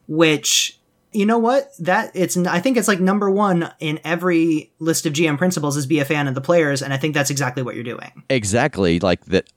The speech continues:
Speaker 2: you know, I do, I just don't like, um, the concept of, okay, something went, something went wrong. They are successful. Um, but there's gonna be a hard, a hard thing, a, you know, a negative thing that happens to 'em. And again, just that idea of being a fan of the players,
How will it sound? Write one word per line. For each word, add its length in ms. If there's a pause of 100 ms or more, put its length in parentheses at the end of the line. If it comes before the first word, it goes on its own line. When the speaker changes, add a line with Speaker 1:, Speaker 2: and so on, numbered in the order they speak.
(140)
Speaker 2:
you 100
know, 100
I 100
do, 240
I 80
just 140
don't 180
like, 520
um, 400
the 160
concept 540
of, 160
okay, 220
something 360
went, 180 (440)
something 400
went 140
wrong. 320
They 140
are 60
successful. 840 (340)
Um, 240
but 80
there's 160
gonna 140
be 140
a 60
hard, 380 (280)
a 80
hard 340
thing, 340
a, 80 (100)
you 120
know, 100
a 60
negative 280
thing 120
that 120
happens 340
to 140
'em. 200 (500)
And 320 (520)
again, 380
just 160
that 100
idea 380
of 240
being 300
a 40
fan 300
of 120
the 40
players, 640